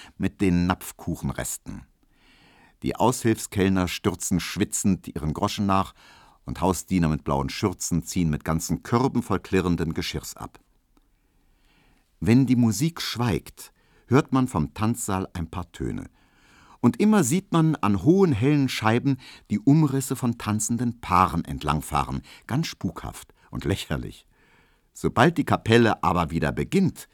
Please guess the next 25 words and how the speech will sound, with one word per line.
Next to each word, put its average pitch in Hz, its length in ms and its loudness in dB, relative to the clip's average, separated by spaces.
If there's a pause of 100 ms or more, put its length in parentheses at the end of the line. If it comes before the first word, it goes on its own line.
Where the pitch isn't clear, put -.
(320)
glaubt - 320 4
man, 101 280 4
es 90 220 -2
gewittert - 540 0
in 76 140 -4
der 65 120 -4
Ferne. 57 400 -8 (1900)
Emil 113 320 2
Kubinke 120 800 -4 (520)
wandert 101 500 2
zwischen 85 340 -2
den 69 220 -2
Gängen 104 520 0 (160)
auf 82 240 0
und 78 240 -6
nieder, 58 320 -8
lässt 101 300 -4
sich - 180 -10
schieben 120 520 -2
und 71 240 -6
treiben, 82 520 -2 (640)
sieht 135 260 -4
nach 107 120 -2
jedem 107 460 -2
Tisch. - 400 -10